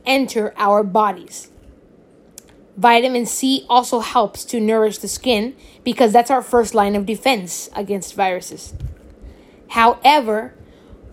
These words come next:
our, uh, bodies do not produce vitamin C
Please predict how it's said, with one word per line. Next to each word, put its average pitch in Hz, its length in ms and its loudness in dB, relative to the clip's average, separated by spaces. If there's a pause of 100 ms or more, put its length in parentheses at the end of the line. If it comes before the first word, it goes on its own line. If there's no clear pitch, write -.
(1700)
our, 247 440 4
uh, 214 100 -6
bodies 247 600 2
do 226 100 -2
not 247 220 2
produce 247 320 -2
vitamin 220 460 2
C 214 400 -8